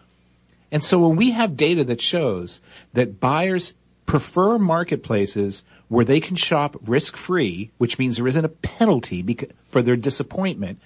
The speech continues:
when they have to send an item back, that's the marketplace they're gonna shop. So rather than mandate, you know, we could just mandate, "Hey, you take returns or you're not selling on eBay." We could do that. Would make buyers very happy, and happy buyers flock to a marketplace, open up their wallets,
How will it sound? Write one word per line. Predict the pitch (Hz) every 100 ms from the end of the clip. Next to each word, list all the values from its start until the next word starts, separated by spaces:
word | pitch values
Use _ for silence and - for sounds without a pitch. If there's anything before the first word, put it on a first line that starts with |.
| _ -
when | 110
they |
have | 104 113
to | 117
send | - 113 110
an | 123
item | 170 135
back, | 82 71 82 - _ _ _ _ _ -
that's | 214 233
the | -
marketplace | 185 180 185 - 143 135
they're | 143
gonna | 131 131
shop. | - 180 160 - - _ _ _ _ _ _ _ -
So | - 151 127 123 127
rather | 165 247 254
than | 170
mandate, | 127 135 135 117 110
you | 151
know, |
we | 156 202
could | - 233 208
just | 117 120
mandate, | 120 123 117 107
"Hey, | 143
you | 117 120
take | - 185
returns | 151 - 131 110
or |
you're | 110
not | 107 104 -
selling | 107 98 90
on | 87
eBay." | 87 - - -
We |
could | - 294
do | 127 131
that. | 175 82 - - _ -
Would | 127
make | 113 123 -
buyers | 117 113 110 95
very | 92 127 160
happy, | 143 120 110 82
and | 87
happy | 113 143 175
buyers | 139 120 117 117 _ _
flock | - 113 117
to | 175
a |
marketplace, | 151 117 - - 107 104 - -
open | 123 151
up | 165
their | 165 175
wallets, | 117 107 110